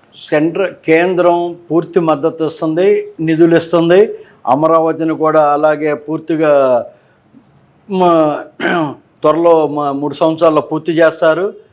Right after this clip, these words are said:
మాకు పోలవరమే కానీ, రోడ్లే కానీ, ఏదైనా కానీ, మాకు మోడీ నుంచి నిధులనే కానీ,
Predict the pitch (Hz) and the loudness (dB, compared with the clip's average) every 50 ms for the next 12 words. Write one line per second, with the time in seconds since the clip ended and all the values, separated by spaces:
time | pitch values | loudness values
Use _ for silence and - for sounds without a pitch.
0 | _ _ _ _ _ - 139 151 156 156 143 143 151 147 147 139 147 - 147 147 | _ _ _ _ _ -8 -4 -2 -2 -2 -2 -2 -4 -2 -4 -4 -2 2 2 2
1 | 151 160 156 156 156 156 156 156 156 156 147 156 156 156 156 160 170 180 180 180 | 4 4 2 2 2 0 0 -2 -4 -6 -4 -2 -2 -2 -2 -2 -4 -4 -4 -6
2 | 165 139 135 147 156 156 139 156 165 165 160 143 151 151 151 156 160 170 175 156 | -6 -4 -4 -4 -4 -4 -4 0 2 2 2 2 0 0 0 0 0 -2 -2 -2
3 | 151 156 165 165 160 156 147 139 147 147 151 175 214 - - _ _ _ _ _ | 0 0 0 0 2 0 0 0 0 0 0 -2 -4 -8 -12 _ _ _ _ _
4 | - 131 143 151 143 151 151 156 165 165 175 175 170 170 170 170 165 170 170 196 | -4 0 0 0 0 -2 -4 -2 0 0 2 0 0 0 -2 -4 -6 -4 -4 -4
5 | 185 160 151 156 156 165 165 160 160 156 151 156 151 160 156 151 151 156 | -4 -2 -2 -2 -2 0 0 0 0 0 -2 -2 -2 -2 -2 -2 -4 -6